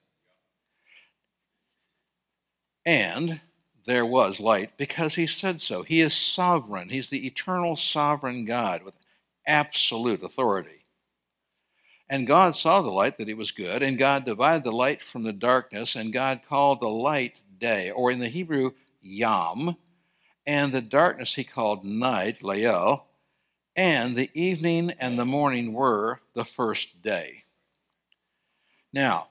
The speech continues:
again, you are going to find people. They are going to be Christians or non-Christians. And would you agree with me, if we find Christians who believe in millions and billions of years, we need to lovingly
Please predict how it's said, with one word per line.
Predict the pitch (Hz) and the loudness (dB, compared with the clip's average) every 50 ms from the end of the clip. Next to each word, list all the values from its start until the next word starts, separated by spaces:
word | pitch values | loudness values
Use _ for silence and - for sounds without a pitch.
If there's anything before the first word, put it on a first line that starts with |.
| _ _ | _ _
again, | - 120 - 139 160 170 139 90 82 - _ _ _ _ _ _ _ _ _ _ _ | -12 -8 -4 0 0 2 2 0 -2 -6 _ _ _ _ _ _ _ _ _ _ _
you | 110 113 120 147 165 196 | -12 -4 0 2 2 4
are | 190 175 | 2 2
going | 175 165 156 156 156 147 | 2 0 0 0 0 -4
to | 131 | -6
find | - - 147 139 123 107 95 92 92 104 - _ _ _ _ _ _ _ _ | -4 -2 0 0 2 2 0 -2 -4 -8 -14 _ _ _ _ _ _ _ _
people. | - - 156 147 - 76 - _ _ _ _ _ _ _ _ _ _ _ | -4 -2 -2 -2 -4 -8 -20 _ _ _ _ _ _ _ _ _ _ _
They | - 120 117 117 117 117 | -4 -2 0 2 2 4
are | 113 113 110 104 104 | 4 4 4 2 0
going | - 120 113 | 0 0 0
to | 107 98 | 0 0
be | 98 - | -2 -4
Christians | - - 160 170 - - - 185 202 196 196 - - - | -2 0 0 0 0 -2 -4 -4 -4 -4 -4 -6 -8 -4
or | 110 110 104 95 | -2 0 0 2
non-Christians. | 101 117 123 127 123 120 - - 98 87 - - - 90 113 147 - - - - _ _ _ _ _ _ _ _ _ _ _ _ - | 2 4 4 4 4 2 -2 -6 -6 -8 -8 -8 -10 -12 -10 -8 -8 -8 -10 -12 _ _ _ _ _ _ _ _ _ _ _ _ -4
And | 143 147 | -2 0
would | 170 214 220 | 0 0 2
you | 240 196 | 2 2
agree | 165 131 143 151 147 | 2 2 2 4 4
with | 143 135 - | 2 2 0
me, | 131 117 117 - - | -2 -4 -4 -2 2
if | 156 196 214 208 - - | 2 2 2 2 -2 -2
we | 170 156 139 | -2 -2 -2
find | - 151 147 147 143 139 127 - | -2 -2 0 0 0 0 -2 -4
Christians | - 147 139 - - - 101 - - - - | -2 -2 -2 -2 -4 -6 -10 -10 -6 -4 -4
who | - - 131 131 127 | -2 -2 -2 -4 -4
believe | 117 117 117 117 127 147 160 160 156 151 131 113 | -4 -6 -6 -4 -2 0 0 2 2 2 2 0
in | 110 104 107 110 | -2 -2 -2 0
millions | 120 127 131 123 117 117 110 98 - | 0 0 0 -2 -2 -4 -6 -6 -6
and | 107 101 95 | -6 -6 -4
billions | 101 117 117 117 113 110 98 - | -2 -2 0 0 0 -2 -4 -6
of | 101 98 | -8 -8
years, | 113 117 110 92 87 95 95 - - _ _ _ _ _ _ _ _ - | -6 -6 -6 -6 -8 -8 -10 -10 -10 _ _ _ _ _ _ _ _ 0
we | 170 180 | 0 2
need | 175 165 160 156 156 - | 2 2 0 -2 -2 -2
to | - 139 127 117 - - | -2 -2 -4 -4 -6 -6
lovingly | 117 120 117 117 123 139 160 175 151 127 104 107 104 104 101 95 95 95 101 92 87 82 78 80 | -4 -2 -2 0 2 2 2 0 0 -4 -6 -6 -6 -4 -6 -6 -8 -8 -8 -8 -8 -10 -14 -18